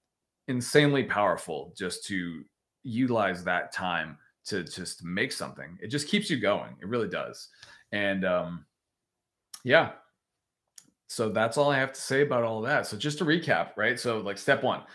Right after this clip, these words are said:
take stock of how much time you spend on your day-to-day activities and see if you can't trim the fat,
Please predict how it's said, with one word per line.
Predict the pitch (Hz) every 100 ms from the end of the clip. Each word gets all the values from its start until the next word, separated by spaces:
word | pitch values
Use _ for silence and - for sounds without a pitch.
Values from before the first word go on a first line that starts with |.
| - - - _ -
take | - 147 147
stock | - 139 131 127 - - -
of | 113
how | 104 117
much | 113 -
time | 107 107
you |
spend | 98 - 104 98
on | 98
your | 101
day-to-day | 107 98 95 104 90
activities | 82 - 92 98 92 -
and | 110 104
see | - 165
if | 147
you | 139 123
can't | - 127 117
trim | - 131 107
the | 98
fat, | - 87 60 -